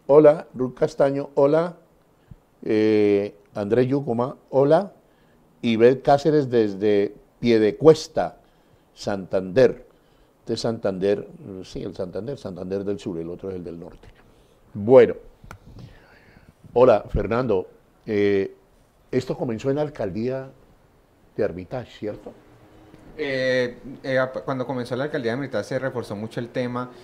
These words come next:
Speaker 2: de la bicicleta, estaba Duvalier Sánchez, eh, quien apoyó mucho el tema, y sí, hubo como un cambio, hubo como más apoyo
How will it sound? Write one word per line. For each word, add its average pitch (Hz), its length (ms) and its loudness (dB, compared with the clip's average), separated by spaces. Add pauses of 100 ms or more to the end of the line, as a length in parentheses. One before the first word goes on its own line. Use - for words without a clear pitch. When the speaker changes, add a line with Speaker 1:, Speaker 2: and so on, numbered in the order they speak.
(180)
Speaker 2:
de 123 120 0
la 113 100 2
bicicleta, 117 760 -4
estaba 107 800 -4
Duvalier 101 480 -6
Sánchez, 151 520 -14
eh, 101 400 -10
quien 120 140 -12
apoyó 98 340 -12
mucho 107 260 -14
el 110 80 -12
tema, 127 300 -8 (380)
y 113 100 -10
sí, 147 160 -4
hubo 120 200 0
como 113 420 -2
un 113 200 -8
cambio, 131 460 -2
hubo 123 160 -4
como 117 220 -8
más 104 220 -6
apoyo 110 420 -4